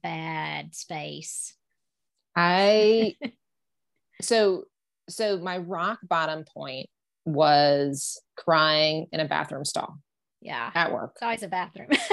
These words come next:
Speaker 2: It's always a bathroom. And I was just a blubbering fool. And I remember a doctor came in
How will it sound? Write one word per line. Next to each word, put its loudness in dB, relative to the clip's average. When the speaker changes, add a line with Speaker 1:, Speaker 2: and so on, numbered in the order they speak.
Speaker 2:
It's 0
always 8
a 6
bathroom. 2
And 0
I 2
was 2
just -4
a -2
blubbering 0
fool. 2
And 0
I 0
remember 0
a 0
doctor -2
came -4
in -4